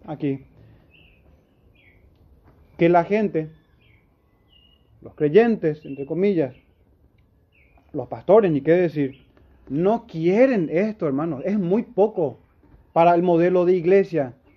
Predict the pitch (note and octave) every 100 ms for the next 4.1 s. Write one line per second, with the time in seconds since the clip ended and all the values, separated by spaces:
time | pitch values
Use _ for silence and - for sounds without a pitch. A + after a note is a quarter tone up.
0 | _ E3 F3 D#3+ E3 E3+ C#3 G#2+ - -
1 | D3+ F#3+ G3 E3 F3+ F3 D#3 C#3+ D#3+ E3+
2 | - _ _ _ G#3+ C4 D4 C#4 C4 A#3
3 | A#3 G3+ F3+ G3+ G#3+ F#3+ E3 C#3+ B2 C3
4 | B2